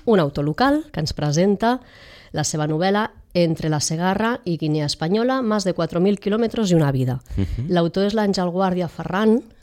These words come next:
Speaker 1: eh, i ha estat a la biblioteca també en altres ocasions presentant, eh, llibres anteriors,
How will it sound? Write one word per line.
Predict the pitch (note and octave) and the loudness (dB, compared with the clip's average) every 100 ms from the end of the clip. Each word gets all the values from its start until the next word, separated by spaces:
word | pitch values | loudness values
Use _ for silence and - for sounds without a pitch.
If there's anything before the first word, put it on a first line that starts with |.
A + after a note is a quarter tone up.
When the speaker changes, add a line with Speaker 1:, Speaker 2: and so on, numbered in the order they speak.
| - - | -20 -12
Speaker 1:
eh, | - D#3 D3 C#3+ | -4 -2 0 0
i | C#3+ | 0
ha | |
estat | C#3+ D#3 | -2 -2
a | D#3 | -2
la | |
biblioteca | D#3 D3+ D3+ D3 | 0 0 0 -2
també | D#3 D3+ | -2 0
en | D3+ | 0
altres | C#3+ D3 | -2 -4
ocasions | D3+ D3 D3 D#3 D#3+ | -2 -2 2 2 2
presentant, | - D#3 D3 D3+ D#3+ D#3 - - - - - - - | -2 -4 -2 0 0 0 -2 -12 -20 -18 -16 -10 -4
eh, | D3+ C#3+ C#3 C#3 | -2 0 -2 -2
llibres | D3+ D#3 | -2 0
anteriors, | D#3 D3+ D#3 A3 B3+ - | 0 0 0 0 -2 -6